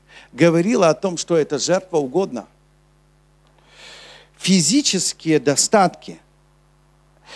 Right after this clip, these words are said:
Но тут говорится о непорочности перед Богом. Кто говорит о нас как непорочности и кто проводит нас? Библия говорит о Духе Святом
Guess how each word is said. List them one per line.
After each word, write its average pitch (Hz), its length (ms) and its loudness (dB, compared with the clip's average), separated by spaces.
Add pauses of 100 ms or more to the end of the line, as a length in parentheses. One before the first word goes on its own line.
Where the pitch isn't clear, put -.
(220)
Но 202 180 8
тут 254 300 4
говорится 170 720 2
о 165 80 2
непорочности 151 880 2
перед 170 300 -2
Богом. 175 400 0 (240)
Кто - 340 0
говорит 170 640 2
о 165 160 2
нас 185 680 -2
как 131 220 -2
непорочности 139 960 -4
и 180 80 -4
кто 285 240 0
проводит 160 640 -2
нас? - 420 -14 (1000)
Библия 240 320 6
говорит 180 400 4
о 170 80 6
Духе 151 380 -2
Святом 107 520 -8